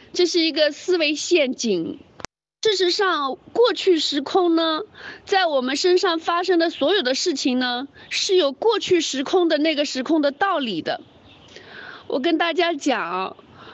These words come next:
如果你可以把时空切割来看，你就会发现人类整体的，在某个具体的过去时空，我们是在整体的完成一件事情，我们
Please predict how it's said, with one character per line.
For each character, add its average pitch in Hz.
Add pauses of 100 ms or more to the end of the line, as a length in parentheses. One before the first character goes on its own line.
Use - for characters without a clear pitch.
如 285
果 262
你 277
可 320
以 359
把 269
时 262
空 349
切 392
割 370
来 247
看， 254 (640)
你 285
就 415
会 370
发 381
现 311
人 254
类 339
整 262 (100)
体 233
的， 202
在 294
某 254
个 254
具 403
体 277
的 240
过 302
去 254
时 240
空， 277 (360)
我 254
们 269
是 339
在 320
整 269
体 302
的 226
完 208
成 240
一 226
件 247
事 233
情， 196 (480)
我 294
们 311